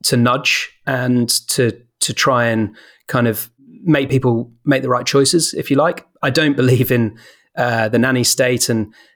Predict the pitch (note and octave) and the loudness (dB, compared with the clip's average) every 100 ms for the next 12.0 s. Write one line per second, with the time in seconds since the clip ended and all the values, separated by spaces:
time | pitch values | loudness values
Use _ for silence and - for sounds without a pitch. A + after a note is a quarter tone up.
0 | _ - A#2+ A#2 A#2 B2 A#2 C#3+ B2 B2+ | _ -4 -2 0 0 0 0 0 -2 -2
1 | A#2 B2+ A#2 B2+ A#2+ A2+ - B2 A2+ - | 0 0 0 0 0 -2 -2 -2 -2 -2
2 | C#3 C3 - C3+ A#2 - G#2+ A2 B2 B2 | -2 -2 -2 -2 -2 -2 -4 0 2 2
3 | A2+ - C3 - A#2+ A#2 A2+ A2 G#2+ G#2+ | 0 -2 -4 -2 -2 0 0 0 -2 -2
4 | - - - _ - A#2 G#2+ - A#2+ A2 | -8 -18 -20 _ -2 0 2 2 0 0
5 | A#2 A2 A2 C3 A2+ - B2 - B2 A#2+ | 2 0 0 -2 -4 -4 -4 -2 -4 -2
6 | A2 C3 A2+ A2 G#2+ A2 A2 G#2+ - - | -2 0 0 0 0 0 -2 0 -2 -4
7 | - - - - _ A#2 A2+ A2+ A2 A2 | -4 -4 -6 -20 _ -4 -2 -2 0 -2
8 | G#2+ _ _ _ C3 A2+ - B2+ C3 - | -6 _ _ _ -2 0 0 -2 0 -2
9 | C3+ - A#2+ A2+ G#2 - _ _ C3+ A#2+ | -2 -2 0 0 -2 -10 _ _ -2 -2
10 | A#2 B2 A#2+ A2+ A2+ A2+ - A#2 - B2 | -2 -2 0 0 -2 -4 -8 -6 -4 -4
11 | A2+ A2+ A2+ A2 G#2+ A2 A#2 A2 - G#2+ | -4 -4 -4 -4 -6 -2 -2 -2 -4 -8